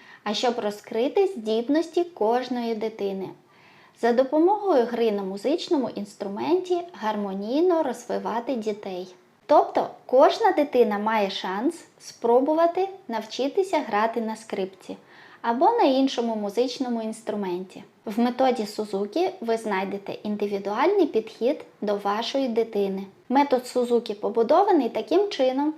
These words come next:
що дитина, вивчивши нові твори,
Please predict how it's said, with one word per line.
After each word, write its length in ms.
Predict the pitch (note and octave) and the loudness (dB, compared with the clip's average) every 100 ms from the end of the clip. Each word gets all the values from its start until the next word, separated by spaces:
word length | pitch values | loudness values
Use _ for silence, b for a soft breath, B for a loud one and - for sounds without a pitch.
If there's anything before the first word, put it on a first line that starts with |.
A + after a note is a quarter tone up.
| B B | B B
що 220 | - - A#3+ | -12 0 2
дитина, 600 | A#3+ A#3+ A3 A#3+ E4+ F#4 | 2 0 -2 2 0 0
вивчивши 680 | A#3+ A#3+ B3+ B3 G#3+ G3+ - | 2 4 4 2 -10 -10 -6
нові 280 | G3 A3+ D4+ | -4 0 2
твори, 540 | G4+ C#4 A#3+ A3+ A#3+ | 0 0 0 0 0